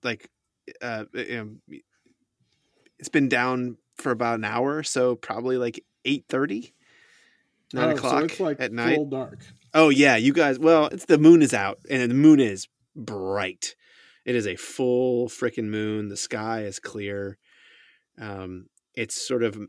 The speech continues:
Speaker 1: it's kinda magical up here on the plateau. I'm gonna be honest with you. It's like a
Speaker 2: Yeah.
Speaker 1: wide open grass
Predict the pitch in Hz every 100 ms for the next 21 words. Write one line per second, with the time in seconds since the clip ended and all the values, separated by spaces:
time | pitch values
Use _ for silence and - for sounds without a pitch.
0 | - 208 - 240 277 214 175 165 147 113
1 | 104 - 117 104 98 104 98 - 95 92
2 | - 139 120 113 113 110 101 95 95 98
3 | 135 123 123 110 110 - - 247 117 123
4 | 127 - 123 131 123 113 113 110 110 -
5 | - -